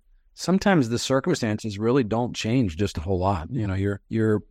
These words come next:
perhaps still at that employer that you're not super thrilled about. You know, think of family conflict. Your family hasn't changed dramatically in nine months.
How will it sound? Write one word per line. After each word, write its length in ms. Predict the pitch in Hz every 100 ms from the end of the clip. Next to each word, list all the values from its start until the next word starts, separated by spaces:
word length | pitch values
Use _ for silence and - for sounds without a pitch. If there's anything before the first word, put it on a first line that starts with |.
| -
perhaps 280 | 110 107 -
still 220 | - 113
at 140 | 110 107
that 160 | 101 -
employer 480 | 101 107 104 98
that 140 | 92 90
you're 140 | 98
not 260 | 98 98 -
super 320 | - 95 95
thrilled 320 | - 98 90
about. 320 | 85 65 71 -
You 160 | 104 98
know, 100 | 92
think 180 | 123
of 120 | 107 -
family 420 | 107 104 110 95
conflict. 560 | 87 90 87 90 85
Your 100 | -
family 360 | 92 110 120 117
hasn't 320 | 117 120 104
changed 760 | - 120 98 92 92 - 90 104
dramatically 540 | 104 101 101 101 101
in 100 | 92
nine 280 | 95 98 92
months. 440 | 95 78 - -